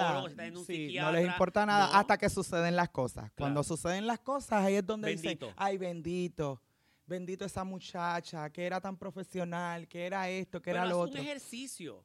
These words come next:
Speaker 2: Ujú.
Speaker 1: Cuando tú veas un comentario que tú consideres que es lo suficientemente hiriente o algo así,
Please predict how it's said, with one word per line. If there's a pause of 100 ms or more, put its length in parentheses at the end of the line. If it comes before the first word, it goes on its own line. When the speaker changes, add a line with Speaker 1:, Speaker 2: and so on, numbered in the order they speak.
Speaker 2:
Ujú.
Speaker 1:
Cuando
tú
veas
un
comentario
que
tú
consideres
que
es
lo
suficientemente
hiriente
o
algo
así,